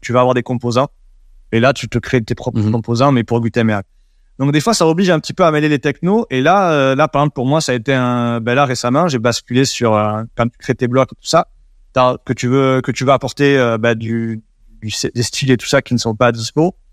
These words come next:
Speaker 1: Et ben là, là, une solution comme Tailwind, en fait, ça a vachement de sens. Donc, euh, Tailwind, c'est, c'est un, c'est, c'est un framework, finalement, qui te permet de faire du, des styles assez rapidement avec une approche qui est, euh,
Speaker 2: Mhm.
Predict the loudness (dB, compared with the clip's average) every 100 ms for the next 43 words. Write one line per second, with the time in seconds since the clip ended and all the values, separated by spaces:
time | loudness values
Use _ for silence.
0 | -20 _ -20 -20 _ -6 0 2 2 2
1 | 2 2 0 -2 0 0 0 0 0 2
2 | 2 0 -4 -4 -4 -4 -4 -6 -6 -8
3 | -10 -14 -20 -20 -20 -20 -8 -6 0 2
4 | 4 4 2 0 2 2 2 0 0 0
5 | -2 -4 -4 -4 -6 -10 -16 -14 -14 -14
6 | -20 -20 -20 -18 -12 -6 -6 -6 -6 -8
7 | -8 -6 -2 2 4 2 0 -2 2 4
8 | 2 -2 -2 0 0 0 -2 -4 -8 -12
9 | -20 -20 -20 -20 _ -20 -12 -8 -4 0
10 | 0 2 2 0 0 0 2 2 0 -2
11 | -6 -2 -4 -4 -6 -4 -2 -4